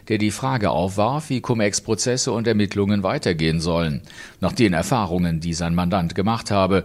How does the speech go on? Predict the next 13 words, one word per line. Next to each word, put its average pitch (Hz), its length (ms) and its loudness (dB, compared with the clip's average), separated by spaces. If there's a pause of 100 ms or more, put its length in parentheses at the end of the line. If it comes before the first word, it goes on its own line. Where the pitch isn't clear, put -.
(240)
werde 98 320 2
wohl 95 160 4
niemand 92 400 0
mehr 104 140 0
aussagen 85 520 -2
wollen. 67 380 -4 (400)
Es 120 160 -2
drohten 120 420 -2
Indizienprozesse 87 1200 -2
mit 78 200 -4
Verlesung 87 580 -2
von 123 160 -2
Urkunden. 98 640 0